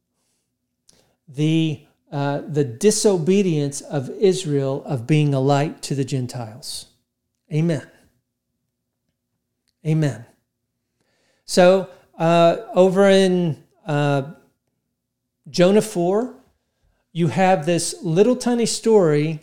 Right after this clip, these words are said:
about the gourd, or, um, the, uh, the N R S V calls it a bush. So let me read the account to you,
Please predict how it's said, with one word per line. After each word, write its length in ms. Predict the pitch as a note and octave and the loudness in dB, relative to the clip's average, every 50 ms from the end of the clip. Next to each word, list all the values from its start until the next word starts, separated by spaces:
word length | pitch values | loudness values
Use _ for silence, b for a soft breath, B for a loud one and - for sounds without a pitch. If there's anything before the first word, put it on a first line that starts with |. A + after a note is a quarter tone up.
| _ - | _ -14
about 680 | A#3 D3 A#2+ D3+ D3 D3+ D3+ D3 D3 D3+ D3 - - - - _ _ D4 G#3+ C#3+ | -14 -6 -4 -2 0 0 0 -2 -2 -4 -6 -10 -14 -14 -14 _ _ -20 -12 -12
the 80 | D3 C3 | -12 -12
gourd, 600 | B2 B2 F3+ E3 E3 D3+ C#3 B2+ A#2+ A2+ G#2 - _ - _ _ _ | -8 -2 0 0 2 2 0 -2 -6 -10 -14 -18 _ -20 _ _ _
or, 340 | D3 C#3+ C#3+ C#3+ C#3 C3+ C3 | -8 -6 -4 -4 -2 -4 -4
um, 420 | B2+ B2+ B2+ B2+ C3 B2+ B2 A2+ - _ _ _ _ _ _ _ _ _ _ _ _ _ _ _ _ _ _ _ _ _ _ _ _ _ _ _ _ _ _ _ _ _ _ _ _ _ _ _ _ _ _ _ _ _ _ _ _ _ _ _ _ _ _ _ _ _ _ _ _ _ _ _ _ _ _ _ _ _ _ _ _ _ _ _ _ _ _ _ _ _ _ _ _ _ _ | -4 -6 -6 -6 -8 -8 -10 -12 -16 _ _ _ _ _ _ _ _ _ _ _ _ _ _ _ _ _ _ _ _ _ _ _ _ _ _ _ _ _ _ _ _ _ _ _ _ _ _ _ _ _ _ _ _ _ _ _ _ _ _ _ _ _ _ _ _ _ _ _ _ _ _ _ _ _ _ _ _ _ _ _ _ _ _ _ _ _ _ _ _ _ _ _ _ _ _
the, 240 | - D#3 D#3 D#3+ D#3+ | -2 0 2 4 4
uh, 160 | D#3 D3+ D#3 - G3+ | 2 2 0 -2 -2
the 240 | D3 D3 D3+ F3 G#3+ | -2 0 0 0 0
N 140 | G#3 F3+ F3 | 0 2 2
R 160 | F3+ F3 E3+ | 2 4 4
S 200 | E3 E3 E3 - | 2 2 0 0
V 200 | D#3 D#3 E3 E3 | -2 -2 -2 -2
calls 300 | D#3+ - E3 D#3+ D3 C3 | 0 0 0 0 0 0
it 80 | D3+ D3 | -2 -2
a 40 | |
bush. 560 | C3 B2 D3+ C#3 - - - - - - - - _ _ _ _ _ _ _ _ _ | -2 -2 -4 -4 -4 -6 -10 -10 -10 -10 -12 -16 _ _ _ _ _ _ _ _ _
So 200 | - - - D#3+ | -12 -6 -4 0
let 180 | D#3 F3 A3 | 2 2 4
me 120 | C4 D4+ C#4+ | 4 2 2
read 300 | A#3 A3 A3+ A#3 A3 A3+ | 2 2 0 0 0 0
the 120 | A3+ F#3+ | 0 0
account 480 | E3 D#3 - - F3 F3+ G3 G#3+ - - | 0 0 0 0 0 0 0 -2 -4 -8
to 140 | - - D3+ | -8 -6 -4
you, 480 | C3+ B2+ B2 A#2+ A#2+ A#2+ A#2+ C3+ D3 | -4 -4 -4 -4 -4 -6 -6 -6 -8